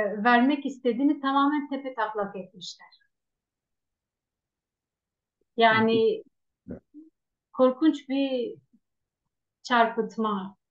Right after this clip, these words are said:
Speaker 1: maalesef Kur'an için de oluyor.
Speaker 2: Yani, e, spekülasyonlar, e, ama insanlar spekülasyondan, e, in-, insanların spekülasyondan arınmaları çok zordur.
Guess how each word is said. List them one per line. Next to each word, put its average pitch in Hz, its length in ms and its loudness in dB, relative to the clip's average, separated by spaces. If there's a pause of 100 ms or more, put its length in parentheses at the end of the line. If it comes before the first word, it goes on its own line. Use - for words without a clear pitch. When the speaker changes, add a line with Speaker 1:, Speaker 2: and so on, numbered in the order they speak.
(140)
Speaker 1:
maalesef 233 600 -2
Kur'an 240 320 0
için 254 260 -4
de 208 60 -2
oluyor. 185 340 -6 (920)
Speaker 2:
Yani, 110 400 -4 (200)
e, - 40 -4 (180)
spekülasyonlar, 143 1300 0 (180)
e, 113 240 -6
ama 180 420 2 (1300)
insanlar 185 760 2
spekülasyondan, 151 1500 -2 (280)
e, 123 60 -12 (1040)
in-, 151 280 -2
insanların 180 960 0 (440)
spekülasyondan - 1400 -4
arınmaları 123 800 2
çok - 280 -4
zordur. - 420 -10